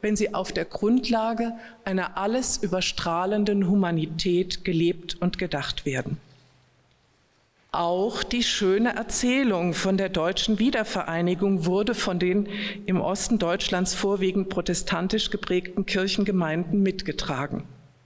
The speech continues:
Gläubige Christen boten Zufluchts- und Versammlungsorte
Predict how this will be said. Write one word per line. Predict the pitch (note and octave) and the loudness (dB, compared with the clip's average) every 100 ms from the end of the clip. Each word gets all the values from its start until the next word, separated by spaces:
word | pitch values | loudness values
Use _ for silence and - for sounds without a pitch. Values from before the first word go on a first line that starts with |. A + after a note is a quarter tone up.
| _ - - - - - - | _ -18 -16 -14 -12 -12 -6
Gläubige | - A#3 C4+ C4 A3 | 0 2 2 2 0
Christen | - A3+ B3 - B3 G#3 | 0 -2 0 2 4 4
boten | F#3+ F#3+ G3+ | 4 2 0
Zufluchts- | - A#3+ - A3+ A3+ - - | 2 2 4 0 0 -2 0
und | G3 | 2
Versammlungsorte | G#3 F3+ E3+ F3 E3+ - D3 C#3 C3 C#3+ | 2 0 2 2 2 0 0 -2 -2 -4